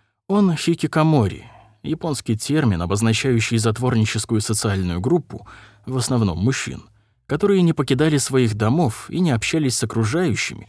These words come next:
по крайней мере, шесть месяцев. Некоторые из них вынуждены жить в одиночестве,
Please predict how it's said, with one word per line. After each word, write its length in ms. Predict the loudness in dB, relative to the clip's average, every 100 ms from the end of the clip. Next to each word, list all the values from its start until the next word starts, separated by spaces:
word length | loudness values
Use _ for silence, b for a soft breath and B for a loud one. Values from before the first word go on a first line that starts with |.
| B B B
по 100 | -4
крайней 340 | 2 4 4 4
мере, 240 | 4 2
шесть 380 | 2 2 2 0
месяцев. 680 | 0 0 -8 -12 -14 -20 _ _ _ _ -2
Некоторые 560 | 2 2 2 2 2
из 160 | 2 2
них 220 | 2 0
вынуждены 580 | 0 2 2 2 2 2
жить 160 | 0
в 80 | 0
одиночестве, 720 | 0 2 0 -2 -4 -6 -14